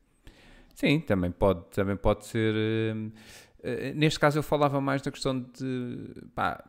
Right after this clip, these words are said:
mesmo que pouca, eh, acho que a experiência que vais tendo aos poucos vai-te permitindo, tipo, olhar e pensar, "Hum, aqui se calhar mais fraquinho."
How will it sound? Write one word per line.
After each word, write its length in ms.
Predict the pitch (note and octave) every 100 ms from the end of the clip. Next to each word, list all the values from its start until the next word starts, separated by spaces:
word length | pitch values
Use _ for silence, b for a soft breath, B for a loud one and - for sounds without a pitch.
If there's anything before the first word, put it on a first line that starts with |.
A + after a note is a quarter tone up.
| - -
mesmo 420 | A2 C3 B2+ B2+
que 120 | -
pouca, 560 | - C3+ C3 C#3+ C#3+ C#3 - - _ _ -
eh, 80 | C3
acho 220 | A#2+ -
que 60 | A#2
a 20 |
experiência 840 | - B2+ B2+ B2+ B2 - C3+ C#3
que 120 | C3 C3
vais 220 | C3 B2
tendo 300 | C3 B2+ B2
aos 180 | A#2 -
poucos 500 | - C3+ - - -
vai-te 300 | - B2 B2
permitindo, 500 | C#3 B2 B2 B2 B2+
tipo, 240 | A#2+ - A#2
olhar 220 | A#2 A#2+
e 60 |
pensar, 460 | A#2+ A2+ A2 A2+ A2
"Hum, 220 | A2 - - - -
aqui 220 | - C#3+
se 100 | -
calhar 400 | C3 B2+ A#2+ A#2+ B2 _ _ _ _ _ _ _ _ _ _ -
mais 140 | G#2+
fraquinho." 500 | - A2 - G2+ F#2+